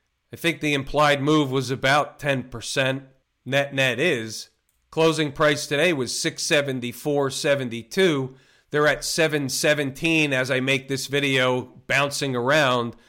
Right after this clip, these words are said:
So that's gonna be hard pressed to be a negative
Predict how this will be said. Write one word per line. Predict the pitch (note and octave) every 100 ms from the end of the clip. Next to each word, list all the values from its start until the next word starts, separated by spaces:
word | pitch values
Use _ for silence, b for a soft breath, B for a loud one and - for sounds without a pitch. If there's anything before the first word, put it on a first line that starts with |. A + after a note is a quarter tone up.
| b b b -
So | - C3+ B2+
that's | B2+ D#3 D#3+
gonna | - D#3
be | C#3 C#3+
hard | C3 D3 D3
pressed | D#3+ C#3+ C#3+
to | C#3
be | B2 C#3+ B2+
a | A#2
negative | G#2+ A#2 C#3 E3+ D3+ B2 G#2+ A2 G#2+